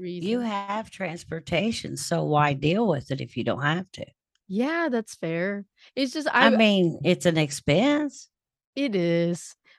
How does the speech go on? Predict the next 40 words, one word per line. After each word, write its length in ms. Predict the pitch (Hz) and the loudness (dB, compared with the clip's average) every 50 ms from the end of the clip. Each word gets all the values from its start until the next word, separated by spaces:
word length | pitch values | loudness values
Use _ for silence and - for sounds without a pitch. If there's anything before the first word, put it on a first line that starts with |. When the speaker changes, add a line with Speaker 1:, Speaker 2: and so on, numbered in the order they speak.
| - 277 | 4 6
Speaker 2:
but, 100 | 339 - | 8 8
Speaker 1:
Where 100 | 226 214 | 8 6
Speaker 2:
you 120 | 202 214 | 4 4
Speaker 1:
I 120 | 233 240 | 2 2
Speaker 2:
know, 120 | - - - | 2 2 2
it's 240 | 220 214 202 175 170 | 2 2 2 0 0
Speaker 1:
live, 0 | |
you 260 | 190 202 202 196 190 | 0 2 2 2 0
Speaker 2:
like 20 | |
Speaker 1:
have 380 | 170 180 185 170 165 190 185 _ | -2 2 2 4 4 4 0 _
to 60 | - | -8
have 380 | 160 135 135 160 160 160 143 113 | -8 -2 0 0 0 0 -2 -4
it. 80 | - - - _ _ _ _ _ _ - _ _ - | -8 -16 -18 _ _ _ _ _ _ -20 _ _ 2
Speaker 2:
E-, 200 | 269 277 226 208 226 | 2 2 2 -4 -6
right, 540 | 214 208 214 220 262 254 233 214 196 170 - | -6 -4 2 4 4 6 6 4 4 2 2
exactly. 680 | 254 247 220 208 196 226 220 214 220 214 - 220 196 - | 2 2 2 2 2 4 4 4 2 0 -2 -4 -4 0
I 140 | - 233 247 226 - | 0 0 0 0 -2
Speaker 1:
Yeah. 160 | 294 302 311 | -6 -4 -2
Speaker 2:
think 20 | 330 | -2
I 60 | 311 254 | -4 -2
just 240 | 220 247 247 - | -4 -4 -6 -2
have 240 | 247 233 226 214 - - | 0 0 0 0 -2 -6
to, 120 | - 220 | -4 -2
like, 260 | 196 190 185 180 160 _ | 0 0 -2 -2 -4 _
put 220 | - - 254 247 - | -4 -4 -4 -4 -2
myself 480 | 233 226 214 190 - - 214 196 185 | -4 -4 -4 -4 -4 -2 -2 -2 -2
in 80 | 185 185 | -2 -4
the 80 | 185 160 | -6 -6
position 500 | - 185 165 170 170 160 - - 170 170 | -8 -8 -6 -6 -6 -6 -6 -8 -8 -6
where 140 | 165 160 160 | -6 -4 -4
I 100 | 156 160 | -4 -6
have 560 | 160 - - - 190 180 170 170 160 - - _ | -6 -10 -12 -6 -4 -2 -2 -2 -4 -6 -12 _
to, 600 | - 190 175 170 165 165 165 165 165 165 175 175 _ _ _ _ _ _ _ _ _ _ _ _ _ _ _ - - | -4 -2 -2 -2 -2 -2 -4 -4 -6 -8 -10 -12 _ _ _ _ _ _ _ _ _ _ _ _ _ _ _ -16 -10
Speaker 1:
Get 180 | 208 - - 202 | -8 -4 -2 -2
Speaker 2:
you 80 | 202 | -2
Speaker 1:
it 20 | 185 | -2
Speaker 2:
know, 140 | 170 165 160 | -2 -2 -2
get 300 | 143 139 208 196 185 170 | 0 2 2 2 2 0
Speaker 1:
done. 20 | |
Speaker 2:
it, 220 | 170 165 175 - | -2 -4 -4 -8